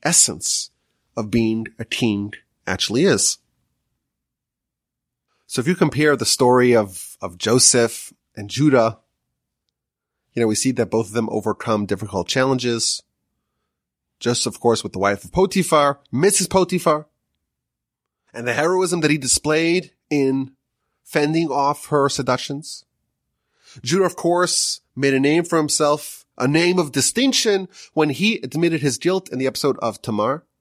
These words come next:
his daughter-in-law. Both of them, of course, put their lives on the line for what was right.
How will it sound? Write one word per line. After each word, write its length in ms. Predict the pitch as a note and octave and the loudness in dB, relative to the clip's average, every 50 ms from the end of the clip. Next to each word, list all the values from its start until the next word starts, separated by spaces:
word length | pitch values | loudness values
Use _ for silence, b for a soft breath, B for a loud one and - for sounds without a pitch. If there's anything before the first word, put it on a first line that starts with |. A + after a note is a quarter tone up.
| _ _ _ _ _ _ _ | _ _ _ _ _ _ _
his 140 | - G2 - | -10 -6 -2
daughter-in-law. 500 | G#2+ G#2+ A#2 C3 C#3 C#3+ D3 D3 C#3 _ _ _ _ _ _ _ _ _ _ _ _ _ _ _ _ _ _ _ _ _ _ _ _ _ _ b b b b b b b b | 0 0 2 0 0 -2 -4 -6 -8 _ _ _ _ _ _ _ _ _ _ _ _ _ _ _ _ _ _ _ _ _ _ _ _ _ _ b b b b b b b b
Both 200 | - D#3 F3+ E3 | 0 0 2 2
of 40 | E3 | 2
them, 100 | E3+ D#3+ | 4 2
of 100 | D3 - | 2 2
course, 220 | - E3 D3 - | 2 0 0 0
put 280 | - - - D#3+ E3 - | 0 -2 -4 -4 -2 0
their 140 | D#3 C#3 B2+ | 2 2 2
lives 500 | A#2+ A#2 A2+ A2 A2+ B2+ C3+ C3+ - - | 2 2 2 2 4 4 2 2 0 -2
on 140 | - C3 A#2+ | -4 -4 -4
the 80 | A2 | -4
line 340 | G2+ G2+ G#2 G#2 B2 D3+ E3 | -2 -2 -2 -2 -2 -2 -4
for 160 | - - A#2 | -6 -8 -10
what 80 | F#2 F#2 | -8 -6
was 160 | A2+ G2 G#2 | -6 -6 -4
right. 360 | G#2+ G2 C#3 F3+ - - - | -4 -4 -4 -6 -8 -16 -20